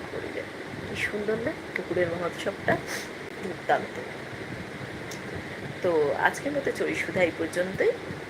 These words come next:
আগামীকাল পড়ব দশহরায় কালীবাবুর সহিত মিলন। তো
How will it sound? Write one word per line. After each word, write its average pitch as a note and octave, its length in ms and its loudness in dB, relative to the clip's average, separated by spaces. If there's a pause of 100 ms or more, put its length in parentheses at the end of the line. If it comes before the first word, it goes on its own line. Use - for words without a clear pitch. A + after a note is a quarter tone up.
আগামীকাল B3 500 6 (100)
পড়ব G3 320 6
দশহরায় G#3 720 6
কালীবাবুর F3 540 6 (100)
সহিত G3 300 2
মিলন। C#3 300 4 (1600)
তো - 60 2